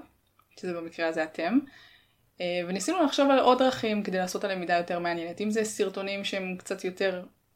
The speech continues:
אה, מונגשים, שהם לא כזה כמו באקדמיה, נורא נורא רציניים כזה, אלא יותר כלילים, אה, ואולי גם לשים, אה, שאלות אינטראקטיביות תוך כדי, כדי לבדוק שאתם באמת איתי ומקשיבים לי,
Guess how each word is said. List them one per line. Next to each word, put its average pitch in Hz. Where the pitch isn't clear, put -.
אה, 185
מונגשים, 185
שהם 170
לא 170
כזה 165
כמו 190
באקדמיה, 175
נורא 160
נורא 175
רציניים 170
כזה, 262
אלא 214
יותר 196
כלילים, 185
אה, 170
ואולי 175
גם 190
לשים, 190
אה, 175
שאלות 175
אינטראקטיביות 202
תוך 208
כדי, 190
כדי 175
לבדוק 170
שאתם 180
באמת 160
איתי 175
ומקשיבים 160
לי, 202